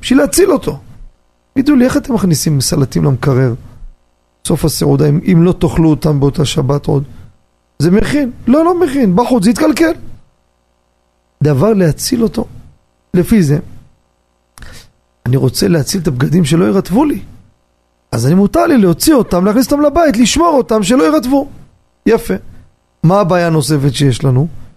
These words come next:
שבה צריך פתרון. איך אתה מוציא את הבגדים? יש עטבי כביסה. עטבי כביסה, מהותם שהם נקראים כלי שמלאכתו לאיסור. למה לאיסור? למה הם מיועדים?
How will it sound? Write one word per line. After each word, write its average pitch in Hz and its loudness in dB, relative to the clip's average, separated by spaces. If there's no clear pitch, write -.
שבה 160 0
צריך 151 0
פתרון. 202 0
איך 220 0
אתה 285 0
מוציא 226 0
את 147 -2
הבגדים? 139 0
יש 151 2
עטבי 160 0
כביסה. 190 -2
עטבי 170 -2
כביסה, 165 0
מהותם 151 0
שהם 170 2
נקראים 165 0
כלי 180 0
שמלאכתו 160 -2
לאיסור. 139 -2
למה 190 2
לאיסור? 156 -2
למה 214 2
הם 294 0
מיועדים? 170 2